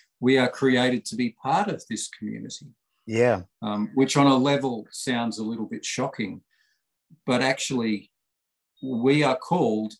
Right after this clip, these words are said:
Speaker 1: into, we are called to love into the community that is perfect love. And that is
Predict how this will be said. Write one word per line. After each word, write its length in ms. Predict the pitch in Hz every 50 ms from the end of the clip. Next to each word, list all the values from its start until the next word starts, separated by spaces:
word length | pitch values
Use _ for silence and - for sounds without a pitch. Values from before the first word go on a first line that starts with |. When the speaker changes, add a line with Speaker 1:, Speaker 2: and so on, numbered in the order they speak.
| -
Speaker 1:
into, 600 | 139 123 123 113 - - - 117 110 107 107 104 -
we 220 | 139 127 147 160
are 120 | 170 220 214
called 360 | - - 160 160 151 135 -
to 100 | - -
love 540 | 120 113 120 139 160 131 - - - - 131 - - _ _ _ _ _ _ _ _ _ _ _ _ _ _ _ _ _ _ _ _ _ _ -
into 400 | 139 147 165 175 160 - - 151
the 160 | 123 127 123
community 720 | - - - 117 117 120 139 151 156 147 - - - 104 101
that 220 | 101 107 107 107
is 200 | 120 110 - - _ - -
perfect 480 | 120 117 117 - - 127 - - -
love. 320 | - 127 131 - - - - _ _ _ _ _ _ _ _ _ _ _ _ _ -
And 160 | - 113 117 110
that 160 | 135 151 156
is 280 | 156 135 120 107 -